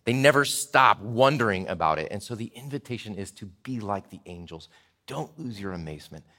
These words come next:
Never stop wondering. Never stop being amazed at this, what happened tonight.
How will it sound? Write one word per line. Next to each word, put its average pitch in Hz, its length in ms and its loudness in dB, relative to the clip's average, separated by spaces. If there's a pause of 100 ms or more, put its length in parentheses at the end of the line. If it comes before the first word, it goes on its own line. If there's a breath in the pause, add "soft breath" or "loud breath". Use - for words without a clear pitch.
(140 soft breath)
Never 139 380 -6
stop - 460 -10
wondering. 78 460 -8 (300 loud breath)
Never 151 360 -2
stop 127 340 -6
being 104 200 -6
amazed 107 680 -8
at 107 180 -6 (160)
this, 101 320 -12
what 101 140 -14
happened 90 500 -12
tonight. 85 400 -10